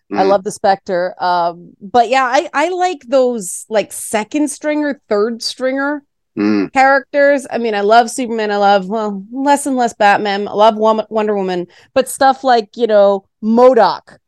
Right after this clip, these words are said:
Speaker 1: which I thought was never gonna be adapted, but now he's in, um, Ant-Man. He was in the Ant-Man trailer.
Speaker 2: That's right,
Speaker 1: And
Speaker 2: yeah.
Speaker 1: then, like, Fin Fang Foom and the Spectre and, like, Guardians of the Galaxy, Moon Knight,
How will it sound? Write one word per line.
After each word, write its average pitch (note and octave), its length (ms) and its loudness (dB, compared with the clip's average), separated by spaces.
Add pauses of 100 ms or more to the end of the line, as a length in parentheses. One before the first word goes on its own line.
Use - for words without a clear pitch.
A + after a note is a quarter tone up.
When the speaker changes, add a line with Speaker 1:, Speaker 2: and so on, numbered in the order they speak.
Speaker 1:
which A#3 180 -2
I A#3 40 0
thought A3+ 260 4
was G3+ 180 0
never G#3+ 200 0
gonna G3+ 160 -2
be F#3+ 120 -4
adapted, F#3 520 -2
but G3 160 -8
now F3 280 0
he's - 640 -8 (140)
in, F3+ 560 0
um, F3+ 640 4
Ant-Man. F#3 640 -2
He G#3 120 -4
was F#3 140 -4
in F#3 80 -4
the F#3 140 0
Ant-Man G3+ 260 -2
trailer. E3 460 0 (380)
Speaker 2:
That's - 100 -10
right, G3+ 80 4
Speaker 1:
And G3+ 80 2
Speaker 2:
yeah. G3+ 100 2
Speaker 1:
then, G3 120 -4
like, F#3+ 280 -4
Fin A3+ 220 -4
Fang F#3+ 200 -2
Foom D4 600 0
and G3+ 160 -8
the G3 80 -10
Spectre C4+ 880 0
and, A3 140 -6
like, G#3 180 -8 (540)
Guardians D4 460 -2
of A3+ 40 -12
the A3+ 60 -8
Galaxy, A#3+ 800 -6 (240)
Moon B3+ 460 4
Knight, C4+ 340 0